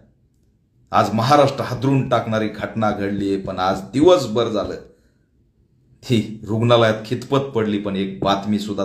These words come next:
तयार झाली नाही. कुणाचं कुत्रं मेलं की ब्रेकिंग न्यूज लागते, पण आमच्या लेकी मरतात, चोवीस तास उलटून जातात तरी सुद्धा बातमी बनत नाही. आणि समाज झोपलाय, जागे व्हा.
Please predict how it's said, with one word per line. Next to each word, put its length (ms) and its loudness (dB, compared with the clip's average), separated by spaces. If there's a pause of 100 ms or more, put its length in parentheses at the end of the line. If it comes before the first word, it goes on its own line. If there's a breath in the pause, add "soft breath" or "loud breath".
तयार 200 -2
झाली 280 -8
नाही. 200 -10 (1200)
कुणाचं 420 -2
कुत्रं 380 8
मेलं 260 6
की 100 -2
ब्रेकिंग 380 -2
न्यूज 200 -4
लागते, 580 -6 (920)
पण 100 -10
आमच्या 300 -2
लेकी 360 0
मरतात, 500 -2 (1300)
चोवीस 440 2
तास 320 8
उलटून 360 -2
जातात 460 -4
तरी 140 -4
सुद्धा 240 -4
बातमी 380 -4
बनत 320 -8
नाही. 220 -12 (1500)
आणि 140 -6
समाज 480 -2
झोपलाय, 480 -6 (760)
जागे 280 0
व्हा. 200 -8